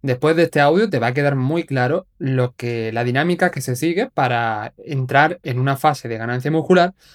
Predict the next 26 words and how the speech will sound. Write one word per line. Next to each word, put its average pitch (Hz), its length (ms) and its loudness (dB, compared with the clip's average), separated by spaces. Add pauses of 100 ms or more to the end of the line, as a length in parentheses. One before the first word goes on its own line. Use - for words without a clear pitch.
(200)
o 208 180 2
una 175 320 6
fase 160 500 0
de 151 360 -2 (400)
déficit 151 600 0
calórico, 147 520 0
es 135 80 -2
decir, 147 320 -4
de 123 100 -4
pérdida 123 300 -4
de 110 80 -6
grasa. 110 340 -10 (580)
Así 175 400 -2
que 160 840 4
eso 165 180 0
vamos 160 220 2
a 143 40 -2
hablar 135 200 4
hoy, 175 260 4
en 123 80 -8
esta 139 280 -2
formación 143 480 -2
semanal 143 340 2
número 180 260 6
quince, 190 300 4
pero 196 320 0